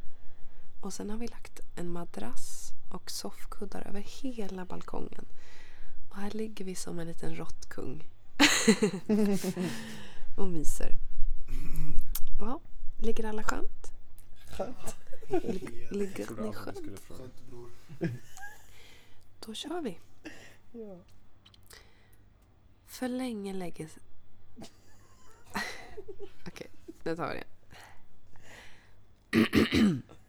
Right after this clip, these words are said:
Speaker 1: För länge, länge sedan, djupt nere i kloakerna, bodde Klåpafus.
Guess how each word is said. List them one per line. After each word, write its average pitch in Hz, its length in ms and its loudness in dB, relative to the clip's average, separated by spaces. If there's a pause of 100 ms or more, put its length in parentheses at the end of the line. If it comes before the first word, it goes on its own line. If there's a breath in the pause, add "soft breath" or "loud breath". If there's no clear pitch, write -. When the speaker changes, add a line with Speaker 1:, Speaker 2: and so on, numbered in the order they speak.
(1300 loud breath)
Speaker 1:
För - 200 -12
länge, 208 480 -8
länge 151 340 -12
sedan, - 520 -16 (160)
djupt 185 600 -10
nere 147 400 -12
i 143 80 -16
kloakerna, - 760 -16
bodde 165 300 -14
Klåpafus. - 1080 -12